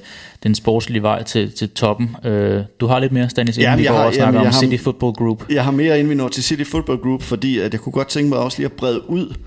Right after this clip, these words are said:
Speaker 2: hvad det er, Katar egentlig er gået ind i. Altså,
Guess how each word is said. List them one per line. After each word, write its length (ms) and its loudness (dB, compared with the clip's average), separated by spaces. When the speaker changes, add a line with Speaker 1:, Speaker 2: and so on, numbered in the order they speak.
Speaker 2:
hvad 120 0
det 80 2
er, 100 0
Katar 560 -2
egentlig 480 2
er 100 0
gået 260 2
ind 200 0
i. 200 2
Altså, 300 -4